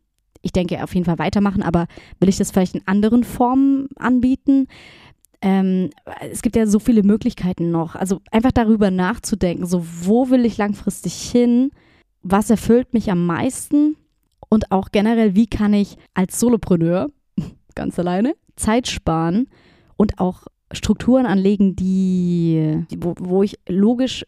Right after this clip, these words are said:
Content auch recyceln kann oder sowas. Also einfach so eine Struktur, die mir Zeit spart. Weil umso mehr Kunden dazukommen, umso schwieriger wird's natürlich auch für mich selber Werbung zu machen von der Zeit her. Und da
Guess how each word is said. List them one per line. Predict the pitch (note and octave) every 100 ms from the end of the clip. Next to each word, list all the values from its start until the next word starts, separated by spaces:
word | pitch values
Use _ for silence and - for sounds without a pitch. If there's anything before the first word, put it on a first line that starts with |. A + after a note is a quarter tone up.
| -
Content | - A3 A3+ G#3
auch | -
recyceln | F#3+ E3 G3+ A#3 B3+ A3
kann | - - E3+
oder | D3 D#3+
sowas. | D3+ D#3+ - - - - - -
Also | F3+ F#3
einfach | F#3 - A#3
so | -
eine | G#3+ G3
Struktur, | - F3+ - A3+ A#3
die | G#3
mir | G3+ G3
Zeit | - A3+ A3+
spart. | - E3 A#2 - - - - -
Weil | F3+ F#3 F#3+ _
umso | - G#3
mehr | G#3 G3+
Kunden | - A#3 A3+
dazukommen, | G3 - C4 - G#3+ A3 A3 C4+
umso | F#3 G3+ G3+ G3 F#3+ F#3 -
schwieriger | - - A#3 G3 F#3
wird's | G3+
natürlich | G3 F3+ G3
auch | - F#3 F#3
für | F#3+
mich | F3+ F3+
selber | F3+ F3 E3+
Werbung | A3 B3
zu | -
machen | E3+ D#3+ - A3+ C#4 C#4
von | - F3 E3
der | D#3
Zeit | - G#3+ -
her. | D#3+ D#3+ - _ _ - - _ -
Und | F#3+
da | F#3+ G3+ B3 B3